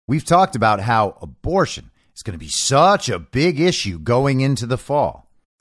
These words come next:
Such a big issue that Democrats are just gonna come out in massive numbers. They're gonna just mob the polls to make sure that no ultra maga candidates can ever get in.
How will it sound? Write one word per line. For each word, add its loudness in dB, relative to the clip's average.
Such 0
a 0
big 2
issue 0
that -10
Democrats 0
are -6
just -2
gonna -4
come -2
out 0
in 0
massive 0
numbers. -2
They're 0
gonna 2
just 0
mob 2
the 0
polls 0
to -8
make 0
sure 0
that -2
no 0
ultra -4
maga 0
candidates -2
can 0
ever 2
get 0
in. -2